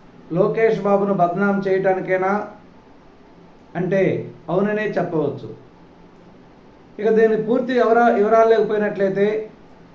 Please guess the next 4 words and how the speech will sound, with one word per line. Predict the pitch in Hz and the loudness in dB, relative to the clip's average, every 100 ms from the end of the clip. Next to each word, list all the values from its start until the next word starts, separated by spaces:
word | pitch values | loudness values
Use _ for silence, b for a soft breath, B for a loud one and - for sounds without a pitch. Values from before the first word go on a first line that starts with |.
| - - - - - - - - | -20 -20 -20 -20 -20 -20 -16 -6
నిన్న | 208 226 208 123 - - - 135 | -2 0 0 -2 -6 -14 -16 -2
గుడివాడలో | 190 247 254 262 262 254 247 | 2 4 4 4 4 2 2
జరిగినటువంటి | 226 226 220 208 208 202 | 2 0 -2 -2 0 0
ఒక | 196 196 185 139 117 | -2 0 0 0 -2